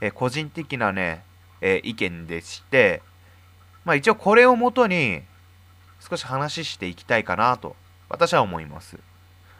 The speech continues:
まあ、これで合ってるかどうかは分かりませんけど、まあ、それでもね、中にはね、好かれ、な-、なんか、すごいもう彼女とかいてね、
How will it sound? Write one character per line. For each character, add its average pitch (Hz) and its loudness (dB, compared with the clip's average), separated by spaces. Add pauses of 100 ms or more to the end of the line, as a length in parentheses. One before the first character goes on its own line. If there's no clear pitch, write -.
(160)
ま 135 2
あ、 - 0
こ 180 6
れ 185 4
で 185 6
合 185 8
っ - -2
て 196 2
る 151 2
か 117 6
ど 113 2
う 95 0
か 104 4
は 104 8
分 87 -2
か 101 -2
り 104 -4
ま 110 -8
せ 151 -6
ん - -6
け 135 -2
ど、 90 -2 (720)
ま 113 -2
あ、 - -2
そ 123 -2
れ 151 4
で 220 2
も 202 2
ね、 120 0
中 160 4
に 143 2
は 110 2
ね、 120 -2 (720)
好 - -16
か 120 6
れ、 123 4
な-、 92 -10
な 101 -8
ん 110 -8
か、 90 -2
す 107 -8
ご 120 2
い 101 -2
も 92 -4
う - -8
彼 135 0
女 101 -10
と 85 -12
か 85 -6
い - -8
て 113 -6
ね、 - -8